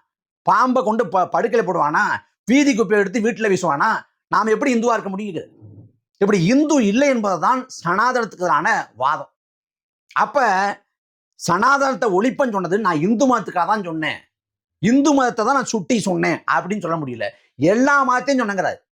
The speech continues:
மத்த மதங்கள்ல, மத்த சமயங்கள்ல, மத்த மார்க்கங்கள்ல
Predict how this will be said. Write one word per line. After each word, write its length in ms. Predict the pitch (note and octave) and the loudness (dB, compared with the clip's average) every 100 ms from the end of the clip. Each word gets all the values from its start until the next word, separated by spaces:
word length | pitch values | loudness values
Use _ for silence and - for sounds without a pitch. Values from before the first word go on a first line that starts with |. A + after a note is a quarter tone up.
| C3 | -2
மத்த 280 | G3+ C4 | -2 -2
மதங்கள்ல, 640 | G#3 F3+ A3+ C4 A3+ F3+ A3 | -2 -2 -2 -2 -2 -2 -2
மத்த 280 | G3 - F3 | -2 -2 -2
சமயங்கள்ல, 680 | F3+ A#3+ B3+ F#3+ C#3+ F#3 F#3+ | 0 0 0 -2 -2 -2 -2
மத்த 240 | - F#3+ D#3+ | -2 -2 0
மார்க்கங்கள்ல 640 | G3 B3+ B3+ F#3 C3 D#3 | 0 0 -4 -4 -4 -6